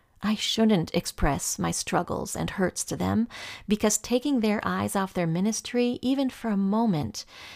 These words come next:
might bring shame to my family, their mission, and God himself. Number four, I should have a mature faith. I know I'm only six.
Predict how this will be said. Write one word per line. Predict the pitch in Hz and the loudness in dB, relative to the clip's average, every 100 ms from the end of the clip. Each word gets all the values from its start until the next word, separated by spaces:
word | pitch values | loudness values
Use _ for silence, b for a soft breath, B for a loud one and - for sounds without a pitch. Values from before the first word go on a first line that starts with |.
| B | B
might | - 190 - | 0 0 0
bring | 190 180 | -2 0
shame | 185 - 247 240 233 | -2 0 2 4 2
to | 226 233 | 0 -2
my | 233 | -2
family, | 220 - 165 156 151 151 156 _ - | -4 -6 -4 -4 -4 -6 -10 _ -6
their | 175 | -2
mission, | 170 202 - - - 196 _ _ _ _ - | 2 2 2 -2 -4 -6 _ _ _ _ -4
and | 190 180 | 0 0
God | 175 160 | 0 -2
himself. | 175 185 - 165 156 180 - _ _ _ _ _ _ _ _ _ _ _ _ _ _ - | -2 -4 -4 -4 -6 -8 -16 _ _ _ _ _ _ _ _ _ _ _ _ _ _ 0
Number | 190 185 180 | 2 2 0
four, | - 233 196 185 185 B B B B B | 2 2 2 0 -6 B B B B B
I | - 208 | -2 0
should | - 240 | 2 0
have | 190 202 185 185 - - | 2 2 2 2 0 0
a | 180 | 2
mature | 175 - - - 180 160 156 | 2 0 -4 0 0 0 -2
faith. | - 151 151 151 - - - _ _ _ - | -6 -6 -6 -6 -14 -20 -20 _ _ _ 2
I | 185 | 4
know | 180 190 | 6 6
I'm | 175 | 6
only | 165 156 160 | 4 2 -2
six. | - 160 - - - | -2 -2 -2 -6 -8